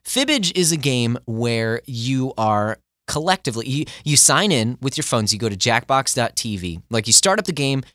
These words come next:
it shows up on the T V, it gives you a four-digit code, okay? You go to Jackbox T V on your phone, you type in a name, you type in that four-digit code, and you are one of the contestants in the game.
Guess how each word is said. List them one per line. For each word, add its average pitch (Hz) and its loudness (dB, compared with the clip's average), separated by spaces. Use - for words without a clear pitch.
it 120 -2
shows 170 4
up 151 0
on 143 2
the 131 0
T 131 -2
V, 117 -4
it 110 -10
gives 123 -2
you 123 0
a 113 -2
four-digit 110 -4
code, 71 -10
okay? 110 0
You 131 -10
go 135 2
to 113 -2
Jackbox 143 0
T 151 -2
V 143 -4
on 113 -2
your 98 -4
phone, 151 -4
you 107 -12
type 131 0
in 127 2
a 123 2
name, 185 0
you 107 -4
type 139 0
in 135 0
that 127 0
four-digit 123 -2
code, - -2
and 113 0
you 135 -2
are 151 2
one 139 0
of 127 -2
the 123 -2
contestants 110 -2
in 95 -2
the 90 -4
game. 92 -2